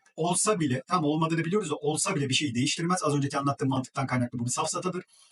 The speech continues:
İkincisi, araştır-, araştırmalara bakıldığında bu durum coğrafyadan coğrafyaya değişiyor. Bulundukları, çalıştıkları alan durumlarına göre değişiyor. Ve bunda da yüzde yirmi ile yüzde otuz arasında falan gitgelleri var.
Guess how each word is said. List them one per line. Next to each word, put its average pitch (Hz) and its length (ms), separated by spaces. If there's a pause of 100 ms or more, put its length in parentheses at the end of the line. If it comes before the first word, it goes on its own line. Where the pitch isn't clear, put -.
(140)
İkincisi, 208 460 (280)
araştır-, 190 480
araştırmalara 180 520
bakıldığında 175 380
bu 170 80
durum 175 160
coğrafyadan 170 500
coğrafyaya 156 440
değişiyor. 185 380 (180)
Bulundukları, 165 460
çalıştıkları 160 560
alan 151 320
durumlarına 135 420
göre 190 240
değişiyor. 202 360 (200)
Ve 196 120
bunda 196 220
da 175 80
yüzde 160 320
yirmi 170 340
ile 147 100
yüzde 165 260
otuz 175 240
arasında 160 420
falan 165 260
gitgelleri 156 480
var. 127 100